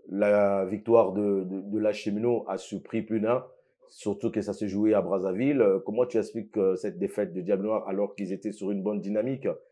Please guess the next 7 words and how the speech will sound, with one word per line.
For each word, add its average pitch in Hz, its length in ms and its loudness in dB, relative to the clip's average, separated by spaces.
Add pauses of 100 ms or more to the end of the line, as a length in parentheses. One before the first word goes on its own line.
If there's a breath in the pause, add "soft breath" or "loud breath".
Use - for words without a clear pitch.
(280)
euh, 90 280 -2
depuis 104 260 -4
l'arrivée 101 360 0
de, 92 380 0
de 92 80 -6
Clément 95 300 -4
Massamba ? 87 500 -8